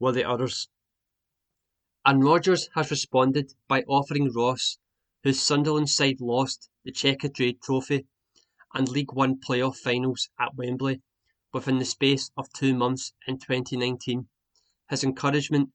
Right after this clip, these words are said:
and guidance. "I had a few texts with him after the game," said Ross. "I just offered my congratulations, and we had a couple of messages about this weekend's game.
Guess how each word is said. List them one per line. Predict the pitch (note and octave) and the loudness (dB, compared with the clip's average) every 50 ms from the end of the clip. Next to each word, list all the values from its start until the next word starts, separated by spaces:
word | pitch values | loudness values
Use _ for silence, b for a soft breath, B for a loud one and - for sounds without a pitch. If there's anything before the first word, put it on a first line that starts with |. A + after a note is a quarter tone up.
| - | -8
and | C3 B2+ B2+ A#2 | -6 -6 -6 -4
guidance. | - A#2+ A#2+ B2 B2+ C3+ C3 - - - - _ _ _ _ _ _ _ _ _ _ _ _ _ b b b b b b b - - | -2 -2 -2 0 0 -2 -2 -2 -4 -6 -8 _ _ _ _ _ _ _ _ _ _ _ _ _ b b b b b b b -4 -2
"I | C#3 | -2
had | C#3+ B2+ C#3+ C#3+ D#3+ E3 D#3+ - - | 0 4 6 8 8 8 6 2 -12
a | C3+ | -14
few | C3+ - - C#3 C#3+ | -10 -4 -2 -2 -2
texts | C#3+ - - C3 B2+ C3 - - - - - - - | -2 -2 0 0 0 0 0 -4 -8 -8 -10 -6 -6
with | C#3+ C#3 - | -6 -4 -2
him | D3+ C#3+ C#3 C3 C3+ - _ _ - | 0 0 0 0 -2 -8 _ _ -2
after | B2+ C3 B2+ - - C3 | 0 0 -2 -4 -10 -10
the | B2 B2 | -10 -6
game," | A2+ B2 A#2+ A#2+ C3 C3+ C3 _ _ _ _ _ | -2 -2 0 0 -2 -4 -6 _ _ _ _ _
said | - - - C3+ B2+ B2+ | -12 -4 0 0 0 0
Ross. | B2 C3 B2+ B2 - - - - - _ _ _ _ _ _ b b b b b b b b b | 0 -2 -2 -2 -2 -6 -10 -10 -12 _ _ _ _ _ _ b b b b b b b b b
"I | - C#3 | -4 -4
just | C3+ - D#3+ D3+ - - | -2 0 -2 -2 -4 -4
offered | - C#3+ C#3 C3+ - D3 C#3 C#3 - - | -2 -2 -2 -2 -2 -4 -4 -4 -6 -10
my | - - B2+ B2+ - | -6 -6 -6 -4 -4
congratulations, | - C3+ B2 B2 B2+ C3 C3 - C#3 B2 A#2 A#2 A#2 - - C3+ C3 C3 - - _ _ _ _ _ _ _ _ _ _ _ - | -6 -6 -4 -2 -2 -2 -2 -4 -4 -2 -2 -2 -2 -2 -2 -2 -2 -2 -6 -12 _ _ _ _ _ _ _ _ _ _ _ -4
and | - C3+ | 0 0
we | C#3 B2+ | 0 2
had | B2 C#3 C#3+ D3 C#3+ | 2 0 0 0 0
a | - D3 | -6 -10
couple | - - C#3+ C3 - D3 C#3+ C#3 - | -6 -4 -6 -4 -2 -2 -4 -4 -4
of | - C#3 C3 | -8 -6 -4
messages | B2 A#2+ B2 A#2+ - C3 - C#3 C3 - - - _ _ - | -2 -2 -2 -4 -8 -8 -4 -4 -4 -4 -6 -12 _ _ -16
about | C3 - C3 B2 - _ - | -8 -4 -4 -4 -4 _ -6
this | C3+ C3 - - | -6 -6 -6 -4
weekend's | - C3+ C3 C3 - C#3 B2+ B2+ B2 - | -4 -4 -4 -4 -2 -4 -2 -2 -4 -6
game. | - B2 A#2 A#2 B2 B2 _ | -4 -4 -2 -2 -4 -6 _